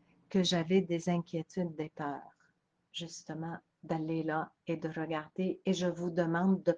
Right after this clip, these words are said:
partager cette vidéo et qu'on puisse en parler. Il faut lancer un appel. Où est-ce qu'on s'en va avec tout ça ? Encore là, ce n'est pas au niveau politique que je parle,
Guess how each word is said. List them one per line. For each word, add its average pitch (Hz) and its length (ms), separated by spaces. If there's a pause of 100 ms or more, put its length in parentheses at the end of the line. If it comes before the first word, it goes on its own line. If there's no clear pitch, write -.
(140)
partager 175 800 (800)
cette - 520 (140)
vidéo 175 800 (100)
et 180 200
qu'on 170 260
puisse - 520
en 175 180 (120)
parler. 170 600
Il 165 160
faut 190 220
lancer 180 760
un 170 180
appel. 175 680 (400)
Où 196 280
est-ce 233 240
qu'on 180 240
s'en 165 460
va 185 220 (320)
avec 165 400 (120)
tout 190 200
ça ? 175 360 (640)
Encore 175 460
là, 185 280
ce 202 220
n'est 175 260
pas 208 120
au 175 160
niveau 170 320
politique 185 640
que 180 120
je - 200
parle, 220 400